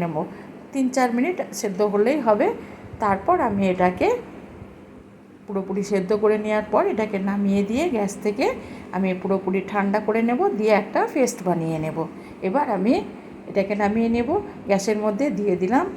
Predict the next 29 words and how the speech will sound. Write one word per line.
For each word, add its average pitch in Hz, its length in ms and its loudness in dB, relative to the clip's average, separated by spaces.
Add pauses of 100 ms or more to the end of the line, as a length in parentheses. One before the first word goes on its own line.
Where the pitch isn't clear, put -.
(520)
গরম 196 280 8
মশলা, 196 240 4 (100)
যার 202 220 8
মধ্যে 220 220 4 (100)
আছে 247 180 0 (160)
ছোটো 196 240 2 (140)
এলাচ, 277 280 6 (920)
লবঙ্গ, 196 440 6 (460)
দারচিনি 214 500 4 (180)
আর 180 80 0 (100)
পরিমাণ 185 420 4
মতো 190 160 0 (120)
গোটা 170 300 2
জিরে। - 280 -8
ওগুলোকে 269 400 2
একটু 240 140 -2 (100)
নেড়ে 190 260 2
চেড়ে 208 260 2
নেওয়ার 185 280 0
পর 269 120 4 (120)
যে 208 80 0 (100)
পেঁয়াজের 190 460 2
পেস্টটা 185 400 0
আমি 196 140 2 (100)
বানিয়ে 180 320 4
রেখেছিলাম 214 440 -2 (340)
সেটাকে 190 360 -2 (100)
দিয়ে 160 240 -2
দিলাম। 165 220 0